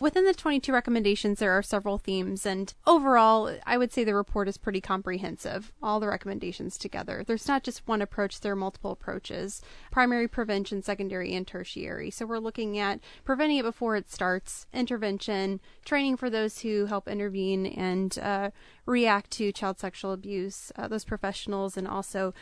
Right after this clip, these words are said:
treatment for children who have been sexually abused. So we have four recommendations for community-based child sexual abuse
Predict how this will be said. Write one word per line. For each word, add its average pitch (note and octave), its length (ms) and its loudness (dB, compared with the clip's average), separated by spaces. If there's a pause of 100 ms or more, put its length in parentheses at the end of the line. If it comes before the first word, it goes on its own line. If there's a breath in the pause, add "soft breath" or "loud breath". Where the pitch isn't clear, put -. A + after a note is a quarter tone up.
(120)
treatment - 340 -2
for A3 100 -2
children G3+ 600 0
who G3 520 2
have F#3+ 140 -2
been F3 160 -4
sexually F#3 400 -10
abused. - 420 -8
So - 400 -4
we B3 160 2
have A3+ 180 4
four D4+ 160 4
recommendations C#4+ 840 4
for A3+ 140 -2
community-based A3+ 720 0
child G3+ 260 -2
sexual G#3 300 -4
abuse G3 320 -6